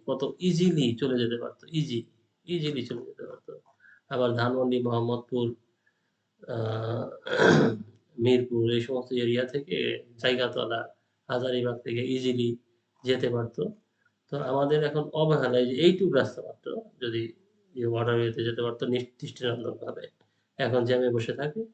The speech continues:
ই হয়। তাই এখনই আমাদেরকে এই ব্যাপারগুলো সিদ্ধান্ত নিতে হবে, সিদ্ধান্ত নিয়ে এগুলোকে সুন্দর,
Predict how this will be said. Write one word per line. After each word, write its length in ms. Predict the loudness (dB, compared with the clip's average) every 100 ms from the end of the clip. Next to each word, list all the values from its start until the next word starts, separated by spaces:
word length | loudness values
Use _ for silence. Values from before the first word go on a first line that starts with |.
| _ _ _ _ _ _
ই 100 | -8
হয়। 220 | -6 -4 -4
তাই 180 | -6
এখনই 640 | -2 0 2 2 2 0 -2
আমাদেরকে 640 | -2 0 -2 -2 -6 -8 _ _ -6
এই 400 | 0 2 0 -2 -4
ব্যাপারগুলো 680 | -2 0 0 0 -2 -4 -6 -12 _ _ _ _ _ _
সিদ্ধান্ত 440 | -6 -2 2 2 2
নিতে 240 | -4 -4
হবে, 180 | -4 -4
সিদ্ধান্ত 320 | -4 -2 0
নিয়ে 280 | 0 0 0
এগুলোকে 600 | 0 0 0 -4 -4 _ _ _ _ _ _ _ -16 -6 0
সুন্দর, 320 | 2 4